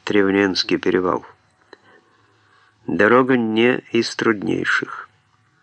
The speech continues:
Надеюсь, что при соответствующих инженерных работах движение пройдет успешно. Вот для прямой колонны маршрут действительно труден". Радецкий переводит взгляд на Скобелева.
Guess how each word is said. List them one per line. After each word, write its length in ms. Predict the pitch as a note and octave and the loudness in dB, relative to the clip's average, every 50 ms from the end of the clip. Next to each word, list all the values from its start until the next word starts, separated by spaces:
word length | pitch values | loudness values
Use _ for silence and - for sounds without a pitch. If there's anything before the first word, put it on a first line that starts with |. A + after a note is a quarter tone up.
| _ _ _ _ _ _ _ _ _ _ _ _ _ _ _ _ _ _ _ | _ _ _ _ _ _ _ _ _ _ _ _ _ _ _ _ _ _ _
Надеюсь, 480 | - G2 G2 F#2+ F#2+ G#2+ A#2+ C3+ C#3+ C3+ | -4 -2 0 2 2 4 4 4 4 2
что 200 | - - C#3 B2+ | 2 2 0 -2
при 180 | - - A#2+ A2+ | 0 2 0 0
соответствующих 1080 | - - A#2+ A2+ - A2+ A2+ G2+ - - - G#2+ G2 - - - F#2+ - - - - | 2 2 0 2 2 2 0 0 0 0 0 0 0 0 -2 -2 -4 -4 -4 -4 -2
инженерных 760 | A#2+ A2+ G#2+ G#2+ A2 G#2 G#2 G#2 G2 F2+ F#2 F#2 F2+ - - | 0 0 2 2 2 2 2 2 0 0 -2 -4 -6 -4 -2
работах 540 | - F2+ E2+ - - B2 B2+ - C3+ A#2 G#2 | -2 -2 0 2 0 2 2 2 2 2 2
движение 500 | G2 F#2+ F#2+ E2+ F#2+ F#2+ G2+ G#2 G#2 G2+ | 0 0 0 2 2 2 2 2 2 0
пройдет 460 | - G2+ G2 F#2 E2 F2+ E2+ - - | 0 0 0 0 0 -2 -2 -2 -2
успешно. 640 | G2+ - - - - F2+ E2 - - - - - - _ _ _ _ _ _ _ _ _ _ _ _ _ _ _ _ _ _ _ _ _ _ | -2 -2 -2 -2 -4 -2 -2 -2 -4 -6 -8 -12 -12 _ _ _ _ _ _ _ _ _ _ _ _ _ _ _ _ _ _ _ _ _ _
Вот 240 | - - G#2 A2 G#2 | 0 2 2 2 2
для 160 | G2+ G2 G#2 | 2 0 0
прямой 440 | - - F#2+ F#2+ F#2 G#2 C3 D3+ D#3 | 0 0 0 2 2 4 4 4 4
колонны 460 | D3 - B2+ A#2+ A2+ A2 G#2+ G2 F2+ | 4 4 2 4 4 4 2 2 0
маршрут 560 | E2 E2+ F2+ - - - - A2+ A#2+ A#2+ A#2 G2+ | -2 0 0 0 0 0 0 0 0 0 0 0
действительно 720 | A2 A#2+ A2+ - - - G2+ G2 F#2+ - G#2 A2 A2+ A2+ | -2 -2 -2 -2 -2 -2 -2 0 0 0 0 0 0 0
труден". 560 | - G#2 G2+ G2 F2+ D#2+ F2 E2 D#2 D2+ - _ _ _ _ _ _ _ _ _ _ _ _ - | 0 0 0 0 0 -2 -2 -4 -4 -6 -10 _ _ _ _ _ _ _ _ _ _ _ _ -6
Радецкий 520 | - F#2+ F2 D#2+ F#2 G#2+ G#2 - - A2+ | -4 -2 0 2 2 0 0 0 -2 -4
переводит 460 | - - E2+ E2+ E2 F#2 F#2 F#2 F2+ | -2 -2 -2 0 0 0 0 0 -2
взгляд 500 | E2+ D2+ D#2+ - - - F2+ F#2+ F2+ - | -4 -4 -4 -4 -2 -2 0 -2 0 0
на 120 | F#2 F#2 F2 | 0 0 0
Скобелева. 640 | - - - A#2 G#2 F#2 F2+ - - - - - | 0 0 0 0 0 0 -2 -4 -6 -8 -10 -12